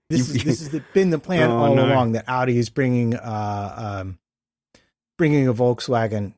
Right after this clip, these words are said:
Speaker 1: powertrain. I mean, they'll call it Audi, of course. But,
Speaker 2: Don't
Speaker 1: uh, that
Speaker 2: email,
Speaker 1: was, that
Speaker 2: don't, don't email me clips of Matt telling me this several times in the past.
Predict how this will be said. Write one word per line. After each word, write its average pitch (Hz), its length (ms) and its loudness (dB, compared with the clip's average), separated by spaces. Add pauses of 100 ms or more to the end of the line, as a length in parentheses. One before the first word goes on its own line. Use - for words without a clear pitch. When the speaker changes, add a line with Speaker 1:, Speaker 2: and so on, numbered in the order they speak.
(140)
Speaker 1:
powertrain. 110 520 -4
I 113 40 -6
mean, 107 140 -2
they'll 110 120 -4
call 104 220 -8
it 90 180 -12
Audi, 92 300 -8
of 92 120 -16
course. - 480 -16
But, 139 80 2
Speaker 2:
Don't 151 180 2
Speaker 1:
uh, 113 120 -4
that 135 140 0
Speaker 2:
email, 131 120 4
Speaker 1:
was, 101 100 0 (280)
that - 60 0
Speaker 2:
don't, 127 180 0 (180)
don't 151 200 0
email 120 280 2
me 101 80 0
clips - 460 -4
of 95 160 -4
Matt 95 260 0 (140)
telling 95 340 -2
me 92 300 -2
this 101 200 -2
several 98 400 -4
times 95 320 -4
in 98 60 -4
the 95 60 -6
past. 101 260 -4